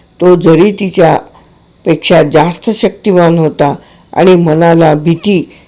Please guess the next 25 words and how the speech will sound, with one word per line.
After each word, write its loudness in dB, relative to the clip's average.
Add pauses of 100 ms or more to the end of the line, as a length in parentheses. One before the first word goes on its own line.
(160)
किंवा 2
शंका 0
कुशंका -2 (400)
यापासून 0
दूर 2
ठेवू 4
शकत -2
होता, 0
तरी 0 (440)
त्याचेही 2
डोळे 4 (500)
जड 4
बनले 2
होते 2
आणि 0 (100)
छाती -2 (340)
भरून 2
येऊ 2
लागली -2
होती. -4 (360)
आजूबाजूस 2
पसरलेल्या 0 (400)
विषारी 0
हवेतून 0 (380)
शक्य -2